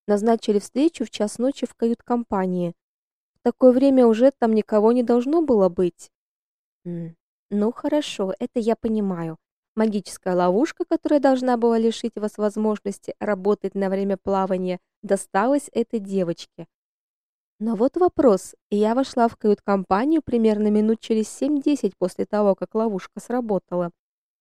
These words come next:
Из входной двери я сама лично сняла несколько очень неприятных заклинаний. Нетронутых заклинаний, Хелен. Вопрос. Как вы туда попали и почему это произошло практически сразу после взрыва?"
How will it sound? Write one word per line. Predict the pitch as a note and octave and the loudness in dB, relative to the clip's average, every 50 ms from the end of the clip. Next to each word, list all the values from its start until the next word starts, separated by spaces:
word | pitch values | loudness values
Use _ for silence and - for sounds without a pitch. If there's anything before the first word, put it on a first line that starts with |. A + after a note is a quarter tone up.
| _ _ _ - | _ _ _ -8
Из | A#3 - | -8 -8
входной | - - - A3+ A3 G#3+ G#3+ G3+ F#3+ | -6 -2 0 0 2 2 2 0 0
двери | F3 F3+ E3+ F3+ F3+ F#3 G3 B3 C#4+ _ _ _ _ - - | 0 0 0 -2 -2 -2 -2 -4 -6 _ _ _ _ -6 0
я | G#3 G#3+ | 2 2
сама | G#3+ - - G3 F#3+ G3 G#3 A#3 | 2 2 0 0 0 2 0 0
лично | C4 C4+ B3+ - - - F3 | 0 0 0 -2 -4 -8 -8
сняла | - - - G3 G3+ G#3+ G#3+ | -6 -4 -4 -2 0 0 0
несколько | G3+ F#3+ F#3+ G3 A3+ - - C#4 C4 - G#3+ - | 0 0 0 -2 -2 -4 -6 -6 -4 -2 -2 -2
очень | - - A3 - - - A3 A3 | 2 0 0 0 0 -6 -4 -4
неприятных | A3 G3+ - F#3 F3 F3 F3 F#3 - A3 G#3 | -4 -4 -4 -2 -2 -2 -2 -4 -6 -10 -8
заклинаний. | G3+ G#3+ - - B3 B3 A#3+ F#3+ E3 E3 D#3+ E3+ F3+ _ _ _ _ _ _ _ _ _ - | -8 -8 -6 -4 -4 -2 -2 -4 -6 -6 -8 -12 -14 _ _ _ _ _ _ _ _ _ -2
Нетронутых | A3 G#3+ G3 - - G3+ A3+ C#4 C#4+ C4 - G#3+ G3 | -2 -2 0 2 2 2 4 4 2 0 -2 -2 -4
заклинаний, | F#3 F#3 - - G3+ G3 G3+ G3+ G3 F#3 F3 E3 _ - | -4 -6 -4 -4 -2 -2 -2 -2 -2 -2 -4 -6 _ -4
Хелен. | A3 G#3+ G3 F3+ E3 D#3+ - _ _ _ _ _ _ _ _ _ _ _ _ | -4 -2 -2 -2 -4 -6 -10 _ _ _ _ _ _ _ _ _ _ _ _
Вопрос. | - G#2+ A#3 C4+ - E4+ D#4+ A3 F3+ - - _ _ _ _ _ _ _ | -4 -2 -2 0 0 2 2 2 2 0 -6 _ _ _ _ _ _ _
Как | - B3+ B3 - | -6 -6 -4 -2
вы | A#3 A#3 | -4 -2
туда | - G#3+ F#3+ G3 F#3+ | -2 -2 -2 -2 -2
попали | - F#3 F3+ - - F3+ G3 B3 C#4 | -2 -2 -4 -4 -4 -2 0 0 0
и | B3+ - - G3+ | -2 -2 -4 -6
почему | - F#3+ F#3 - - F#3 F3+ F3+ F#3 G#3 | -4 -4 -4 -4 -4 -2 0 2 2 0
это | - - C#4 | 0 -2 -2
произошло | - C4+ B3 A3+ G3 G3+ G3 - - G3+ G#3+ | 0 2 2 4 4 4 2 2 0 -2 -2
практически | - - A3 G#3+ _ - G#3+ - - F#3 - - - | 0 0 -2 -2 _ -4 -8 -6 -6 -8 -8 -6 -8
сразу | F3 - F#3 F3+ F#3 G3+ G#3 A#3+ | -8 -6 -2 -2 0 0 0 -2
после | - - C4+ - - C#4+ | -4 -4 -8 -6 -4 -6
взрыва?" | C#4 C4+ C4+ B3+ G#3+ E3+ E3 D#3+ | -4 -2 -2 -2 -2 -2 -4 -8